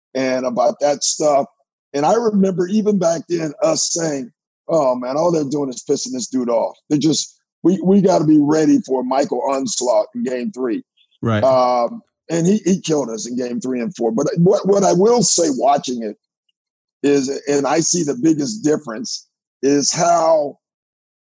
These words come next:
Speaker 1: players, we went at stars. Like, we, back then, we wasn't trying to be your friend. Me and Michael,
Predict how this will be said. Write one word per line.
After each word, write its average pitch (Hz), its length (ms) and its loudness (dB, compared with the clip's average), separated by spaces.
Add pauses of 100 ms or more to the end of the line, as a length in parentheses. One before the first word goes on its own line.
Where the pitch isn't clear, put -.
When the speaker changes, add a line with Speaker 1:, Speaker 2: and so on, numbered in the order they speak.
(140)
Speaker 1:
players, 185 1000 0
we 247 140 4
went 214 220 -2
at - 240 0 (160)
stars. - 600 -6
Like, 139 200 -2 (400)
we, 208 140 2 (680)
back 226 360 2
then, 208 240 4
we 220 120 2
wasn't 285 300 2
trying 180 340 0
to 170 60 2
be 160 120 2
your 156 200 0
friend. 151 260 -4
Me 240 100 0
and 262 120 2
Michael, 160 540 0